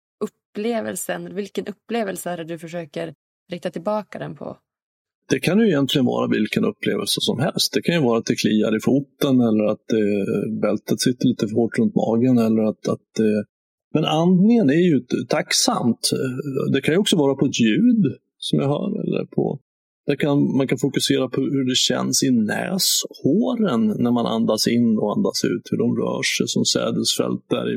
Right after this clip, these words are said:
Speaker 2: vinden. Så det spelar egentligen ingen roll vad det är för upplevelse. Men andningen är ju väldigt tacksam eftersom den rör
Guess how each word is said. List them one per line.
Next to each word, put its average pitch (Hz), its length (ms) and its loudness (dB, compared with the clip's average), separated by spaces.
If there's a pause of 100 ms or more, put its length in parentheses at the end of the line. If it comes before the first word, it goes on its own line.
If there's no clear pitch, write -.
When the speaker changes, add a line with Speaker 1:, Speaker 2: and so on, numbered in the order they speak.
Speaker 2:
vinden. 113 400 -2 (400)
Så - 140 0
det 151 100 2
spelar 151 420 0
egentligen 143 960 2
ingen 110 280 -2
roll 110 260 0
vad 107 100 0
det 110 100 0
är 110 140 0
för 120 160 0
upplevelse. 123 960 -2 (600)
Men 143 160 4
andningen 185 540 4
är 151 40 4
ju 147 180 4
väldigt 131 280 0
tacksam - 760 0
eftersom 120 400 0
den 147 220 4
rör 117 340 2